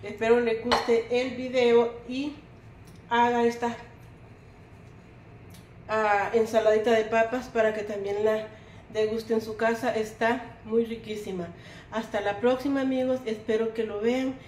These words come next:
y que me le den like. Y el que no se ha suscrito, que se suscriba. Y muchas gracias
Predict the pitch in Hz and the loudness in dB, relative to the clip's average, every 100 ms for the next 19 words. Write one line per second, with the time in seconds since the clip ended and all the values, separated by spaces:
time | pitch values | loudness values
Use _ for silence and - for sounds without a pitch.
0 | - - - 226 208 202 190 185 185 202 | -20 -18 -12 -10 -6 -6 -6 -8 -8 -4
1 | 226 226 226 - - - - 226 - 214 | 0 0 0 -8 -18 2 2 4 -2 -2
2 | 220 226 226 233 226 226 220 247 247 254 | 0 -2 0 0 0 -4 -8 -8 -4 -2
3 | 240 240 233 226 214 - - - 247 269 | -2 0 0 0 -2 -6 -16 -10 -6 -2
4 | 294 285 - - - - - - - - | -4 -6 -14 -20 -20 -20 -20 -20 -20 -20
5 | - - - - 226 220 208 220 214 220 | -20 -20 -20 -8 -2 0 2 2 4 4
6 | 226 247 247 | 4 2 -4